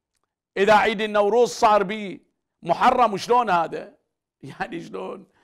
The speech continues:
إيد ترقص وإيد ت-، ت-، ت-، هذا إيد تلطم وإيد ترقص؟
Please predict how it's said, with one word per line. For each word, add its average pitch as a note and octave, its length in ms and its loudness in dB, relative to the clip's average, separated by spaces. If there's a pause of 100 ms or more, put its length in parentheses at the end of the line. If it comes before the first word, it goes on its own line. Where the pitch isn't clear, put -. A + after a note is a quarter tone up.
(420)
إيد A3 260 -4
ترقص B3 420 4
وإيد A3+ 380 -4
ت-، - 60 -10
ت-، G#3+ 180 2
ت-، G#3+ 180 -2
هذا G#3+ 380 2
إيد G#3+ 260 -8
تلطم A#3+ 380 -2
وإيد A3 220 -6
ترقص؟ A#3+ 720 -4